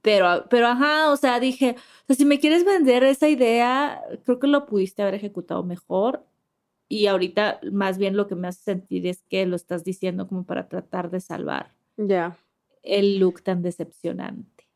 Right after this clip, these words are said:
Speaker 1: porque sí es muy
Speaker 2: O
Speaker 1: decepcionante.
Speaker 2: le hubiera puesto piedras, o sea, piedra, pega, o sea, no es como que no vean, o sea, todo el mundo estaba viendo qué estaba haciendo Pixie en el workroom.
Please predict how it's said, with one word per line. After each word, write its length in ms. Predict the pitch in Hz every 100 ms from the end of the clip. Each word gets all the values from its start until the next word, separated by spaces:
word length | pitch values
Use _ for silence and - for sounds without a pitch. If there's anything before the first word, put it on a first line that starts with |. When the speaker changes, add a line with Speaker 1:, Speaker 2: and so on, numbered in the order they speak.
| _
Speaker 1:
porque 220 | 190 131
sí 100 | 190
es 80 | 175
muy 100 | 180
Speaker 2:
O 40 | 175
Speaker 1:
decepcionante. 520 | - _ - - 311
Speaker 2:
le 60 | 330
hubiera 220 | 339 381
puesto 360 | 392 - 370 -
piedras, 640 | 240 247 269 247 185 175
o 80 | 170
sea, 280 | 185 185 185
piedra, 440 | 254 311 302 277
pega, 300 | 285 294 262
o 40 | 214
sea, 300 | 220 220 208
no 140 | 226
es 140 | 262 -
como 260 | 330 262
que 120 | 233 180
no 280 | 180 185
vean, 640 | 180 190 185 180 180 175 -
o 40 | -
sea, 160 | 214
todo 100 | 220 311
el 20 |
mundo 220 | 330 320
estaba 300 | 254 247 233
viendo 240 | 226 226 220
qué 60 |
estaba 180 | 208 208
haciendo 300 | 196 180 185
Pixie 540 | 180 175 - 165 170 165
en 100 | 165
el 160 | 160
workroom. 580 | 156 175 175 160 170 -